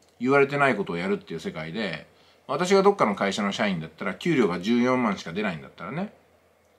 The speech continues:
自分で、えー、例えばYouTubeチャンネル開設して、自分の会社の商品とか、あのー、社員とかを紹介して、で、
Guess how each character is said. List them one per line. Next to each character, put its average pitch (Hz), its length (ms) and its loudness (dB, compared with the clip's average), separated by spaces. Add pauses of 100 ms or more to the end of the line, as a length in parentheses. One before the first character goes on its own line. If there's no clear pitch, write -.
自 139 120 -8
分 147 200 -2
で、 143 500 0
え 87 260 -10
ー、 135 60 -6
例 135 80 4
え - 20 6
ば 104 60 2
YouTube 117 400 4
チ 135 100 -2
ャ 123 40 4
ン - 40 2
ネ 98 40 -2
ル 85 100 -6
開 90 240 -6
設 85 140 -12
し - 120 -12
て、 147 380 -4 (100)
自 113 180 -4
分 135 180 2
の 123 120 2
会 120 200 0
社 135 120 0
の 160 140 2
商 143 220 2
品 95 220 -4
と - 120 -12
か、 - 200 -12 (760)
あ 87 120 -10
の 69 360 -14 (1200)
ー、 - 40 -16
社 156 160 2
員 110 140 4
と 90 100 -10
か 80 100 -8
を 82 80 -8
紹 104 220 0
介 98 200 -2
し - 80 -10
て、 82 220 -10 (600)
で、 165 340 -2